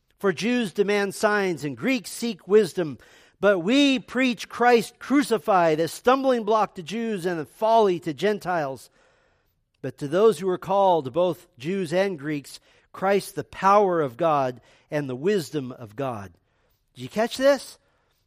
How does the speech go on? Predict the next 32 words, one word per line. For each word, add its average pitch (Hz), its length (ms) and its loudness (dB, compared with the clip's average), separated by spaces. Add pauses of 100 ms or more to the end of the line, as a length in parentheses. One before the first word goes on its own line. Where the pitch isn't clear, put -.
The 156 100 -4
height 269 440 4
and 185 120 -6
the 143 60 -4
breadth 220 360 0
and 165 100 -8
the 147 80 -6
depth 220 340 0
of 190 100 -6
the 160 60 -6
cross 220 500 0
is 190 280 -2
that 196 200 -2
to 185 100 -6
the 160 80 -4
world 220 540 2
it's 190 320 -2 (360)
idiocy, 170 760 -2 (300)
it's 202 280 4
foolishness. 254 1120 -2 (1000)
But 113 100 -20
the 113 80 -16
reality 135 640 -2
is, 107 200 -16
is 104 160 -18
that 123 180 -12
it 151 140 -6
is 120 160 -10
the 110 100 -18
power 220 440 -2
of 214 120 -4
God 220 340 -6